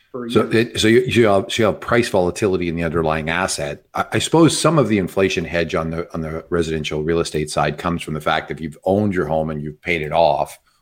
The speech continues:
Speaker 2: or you have this locked in payment, then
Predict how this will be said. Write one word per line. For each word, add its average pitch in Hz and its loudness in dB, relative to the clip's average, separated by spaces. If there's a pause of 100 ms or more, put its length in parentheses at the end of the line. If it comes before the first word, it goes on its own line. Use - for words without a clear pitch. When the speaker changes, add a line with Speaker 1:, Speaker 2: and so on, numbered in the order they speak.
(120)
Speaker 2:
or 92 0
you 90 0
have 82 0
this - -6
locked 78 0
in 73 -4 (220)
payment, 90 -2 (440)
then 92 0